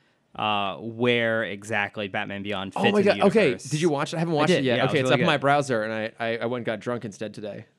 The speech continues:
Speaker 1: Oh, wow. Way to be, way to be a real fan.
Speaker 2: It's Sunday. It was a nice day. I live a trolley ride away from West Hollywood. I had
Speaker 1: Yeah,
Speaker 2: to get
Speaker 1: yeah,
Speaker 2: out of my
Speaker 1: yeah.
Speaker 2: apartment.
Speaker 1: Mister Hollywood over here.
Speaker 2: Um,
Speaker 1: You know what
Speaker 2: there's
Speaker 1: I did all day? I worked all day.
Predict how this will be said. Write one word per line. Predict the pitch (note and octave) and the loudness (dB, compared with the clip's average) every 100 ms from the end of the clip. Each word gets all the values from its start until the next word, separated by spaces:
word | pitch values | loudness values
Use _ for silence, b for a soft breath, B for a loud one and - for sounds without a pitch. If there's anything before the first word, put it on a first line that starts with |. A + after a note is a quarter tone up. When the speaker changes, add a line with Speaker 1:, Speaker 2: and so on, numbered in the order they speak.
| _ | _
Speaker 1:
Oh, | G2 F2+ | -6 -6
wow. | F#2+ G2+ F#2+ | -4 -4 -4
Way | A#2 A2+ | -4 -2
to | |
be, | A2+ A#2 A2 | 0 2 2
way | G#2 C3 | 2 2
to | C#3 | 4
be | C#3 | 4
a | |
real | B2+ B2+ C3+ | 4 4 4
fan. | C3+ B2 G#2 F#2+ | 2 0 0 0
Speaker 2:
It's | B3+ C4+ | 0 0
Sunday. | - - - - C4 B3 A#3 B3 B3 A#3 A3+ b | -6 -8 -6 2 4 4 2 2 4 2 0 b
It | - | 2
was | G3 D#3 | 4 4
a | D#3 | 0
nice | D#3 F#3+ G#3 G#3 F3+ | 0 0 2 0 0
day. | D#3+ G3+ F3+ F3 b _ | 4 4 4 2 b _
I | D#3+ F3+ | 2 4
live | F3 E3+ F3 D#3 | 4 4 2 4
a | D3 | 2
trolley | C3+ - G#3 G#3 G3 | 0 -2 6 6 6
ride | F3 E3+ E3 | 4 4 4
away | D3+ | 4
from | D3 D3 | 2 2
West | C#3 C#3 | 0 2
Hollywood. | D#3+ C#3 C3+ C3 C3 C3 C3+ - - | 0 2 2 2 2 0 -8 -12 -10
I | |
had | C#3+ | -2
Speaker 1:
Yeah, | B2 A#2 | 2 2
Speaker 2:
to | A2 | 2
get | A2 | 2
Speaker 1:
yeah, | - | 2
Speaker 2:
out | - | 2
of | |
my | - | 0
Speaker 1:
yeah. | A2+ | 4
Speaker 2:
apartment. | C#3 C3 | 4 4
Speaker 1:
Mister | B2 B2 | 4 2
Hollywood | A2 A#2 A2 G#2+ G#2+ | 4 2 2 0 -2
over | G#2+ G2+ | -2 -4
here. | G2+ A#2 | -4 2
Speaker 2:
Um, | D3 C#3+ C3 B2 C3+ | 4 2 0 -4 2
Speaker 1:
You | C3 | 6
know | F#3 | 8
what | G3 | 8
Speaker 2:
there's | F3+ | 6
Speaker 1:
I | |
did | F3 F3 | 6 8
all | E3+ E3+ | 8 6
day? | D#3+ D#3 D#3 | 6 8 8
I | C#3+ C#3 | 6 2
worked | G#2+ A2+ B2+ C3 - - | 0 0 2 2 0 0
all | A2+ | 0
day. | G#2+ G2+ G2 G2 | 2 0 0 -4